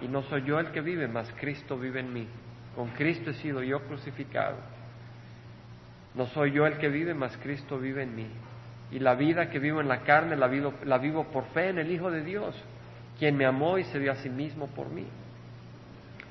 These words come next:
Tenemos que morir al pecado, morir a la carne, para no irritarnos. Y ese es un proceso diario.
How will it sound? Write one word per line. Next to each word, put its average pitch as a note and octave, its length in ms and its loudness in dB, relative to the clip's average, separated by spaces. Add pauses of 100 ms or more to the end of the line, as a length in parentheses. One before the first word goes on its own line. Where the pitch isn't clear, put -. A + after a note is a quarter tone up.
(300)
Tenemos F3+ 400 8
que F3+ 100 4
morir E3 520 6
al C3+ 120 6
pecado, E3+ 540 6
morir B2+ 320 4
a D3 80 12
la B2+ 220 6
carne, C#3 580 6 (1600)
para C3 180 6
no C#3 140 8
irritarnos. C#3 760 6
Y F3+ 40 2
ese F#3+ 160 2
es G3+ 80 0
un G#3+ 240 -2 (180)
proceso F#3 480 2
diario. B2 480 8